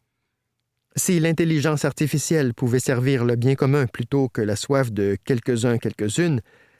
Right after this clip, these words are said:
la technologie du troisième millénaire ferait des merveilles. Mais pour que ça se produise, il faut que nos gouvernements encadrent,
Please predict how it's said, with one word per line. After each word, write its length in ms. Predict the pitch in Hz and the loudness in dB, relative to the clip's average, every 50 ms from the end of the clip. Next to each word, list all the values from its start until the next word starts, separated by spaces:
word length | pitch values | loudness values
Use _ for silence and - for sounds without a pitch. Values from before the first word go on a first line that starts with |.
| _ _ - | _ _ -2
la 200 | 151 160 170 170 | 0 0 0 2
technologie 680 | - 196 185 - 190 180 175 175 175 156 185 233 214 | 0 -2 -2 0 0 0 2 2 0 0 0 0 0
du 140 | 147 117 110 | 0 -2 -4
troisième 520 | - - - 135 135 131 123 139 143 147 139 | -4 -2 0 0 2 2 2 2 2 2 2
millénaire 600 | 123 117 110 117 113 143 190 185 151 104 101 - | 2 2 2 2 2 2 0 -2 -2 -4 -6 -6
ferait 300 | - 117 95 101 104 104 | -4 -4 -2 0 -2 -2
des 220 | 101 104 98 95 | -2 -2 -2 -2
merveilles. 600 | 98 131 180 185 156 110 101 92 90 90 92 95 _ _ _ _ _ _ _ _ _ _ _ _ _ _ - | 0 -2 -2 -2 -2 -2 -2 -2 -2 -2 -4 -8 _ _ _ _ _ _ _ _ _ _ _ _ _ _ -2
Mais 260 | - 160 170 156 143 | 0 2 2 2 0
pour 160 | 131 - 139 - | 0 -2 -2 -2
que 60 | - | 0
ça 100 | 147 131 | -2 -2
se 60 | - | -2
produise, 580 | - 113 113 120 127 175 185 147 117 107 120 - _ - | -2 -2 -2 0 0 0 2 0 0 0 -2 -4 _ -2
il 180 | 170 165 165 | -2 -2 -2
faut 160 | - - 220 | 0 -2 -2
que 100 | - - | 0 2
nos 160 | 147 143 147 139 | 2 2 2 0
gouvernements 560 | 127 127 139 143 160 156 160 165 190 190 - | 0 -2 0 0 0 0 2 0 0 -2 0
encadrent, 600 | - 135 127 - - 135 131 151 160 160 160 156 | 0 0 0 2 0 0 0 0 0 -2 -2 -4